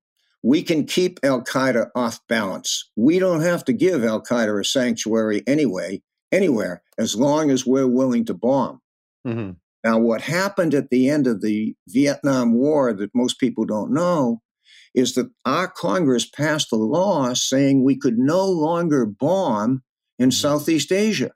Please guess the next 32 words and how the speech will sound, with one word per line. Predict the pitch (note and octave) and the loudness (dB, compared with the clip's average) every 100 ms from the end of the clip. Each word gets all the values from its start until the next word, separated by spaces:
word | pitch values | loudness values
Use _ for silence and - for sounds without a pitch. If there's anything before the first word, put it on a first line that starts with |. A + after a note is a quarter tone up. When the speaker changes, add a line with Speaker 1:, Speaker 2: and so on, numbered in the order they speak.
| _ _ _ _ _ _ _ _ _ | _ _ _ _ _ _ _ _ _
Speaker 1:
And | A#2+ B2+ - | 2 2 0
w-, | B2+ D3+ B2+ | 0 0 0
the | C3 | 2
minute | D#3 A3+ A3+ | 2 2 0
the | D#3 | 0
North | D#3+ E3+ - | 0 -2 0
Vietnamese | D3 D3 C3 C#3+ E3 C#3+ - - _ _ _ _ | 0 0 -2 0 0 -2 -6 -10 _ _ _ _
heard | - D#3 C#3 G2+ | -2 0 0 0
that, | C#3+ F#3+ D3 A#2 _ _ _ _ | -2 -2 -4 -6 _ _ _ _
they | D3+ | -2
couldn't | F3 A3 C#3 | 2 0 2
believe | C#3+ F#3 | 2 2
it | C3+ | 2
at | G#2+ - | -2 -4
first, | G#3 G3 D3+ - | -2 -2 -2 -6
but | - | -4
when | C3+ E3+ | -2 0
they | C#3+ | 0
said, | A#2 C3 A2+ _ _ _ - | 0 -2 -4 _ _ _ -10
"The | - | -6
Congress | E3+ F#3+ G3+ G3+ | -2 0 0 0
has | F3 B2+ | 0 -2
said, | - F3 D#3 C#3 - | 0 -2 -2 -10 -2
no | D3 | 2
matter | D#3 D3 | 2 2
what | E3+ G3 | 2 2
we | F#3 | 0
do, | A#2+ F3 G#3 | 2 2 4
you | C#3 | 4
won't | C#3 D#3 F#3 | 2 2 -2
bomb | - C3 G3 | -2 0 2
us," | A3+ A3+ - - | 2 2 -2 -8